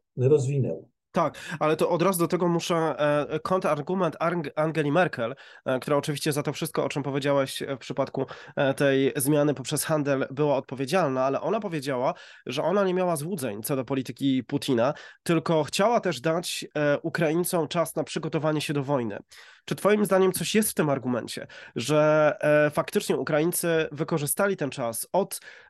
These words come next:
Speaker 2: e, aneksji Krymu i destabilizacji Donbasu do lutego dwa tysiące dwudziestego drugiego roku?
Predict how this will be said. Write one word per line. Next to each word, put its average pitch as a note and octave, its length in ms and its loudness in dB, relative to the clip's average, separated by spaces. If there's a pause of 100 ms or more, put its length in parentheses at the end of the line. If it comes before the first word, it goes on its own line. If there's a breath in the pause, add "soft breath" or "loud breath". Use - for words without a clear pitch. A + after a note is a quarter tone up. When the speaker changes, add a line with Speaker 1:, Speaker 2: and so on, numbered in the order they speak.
Speaker 2:
e, C#3+ 220 4
aneksji D3+ 440 0
Krymu C#3+ 320 0
i C3+ 40 -2
destabilizacji C3+ 640 -2
Donbasu C3 500 -2
do C#3+ 180 0
lutego C#3 340 0
dwa C3+ 180 -2
tysiące C#3+ 300 -4
dwudziestego C3 420 -4
drugiego C3 360 0
roku? A#2 300 0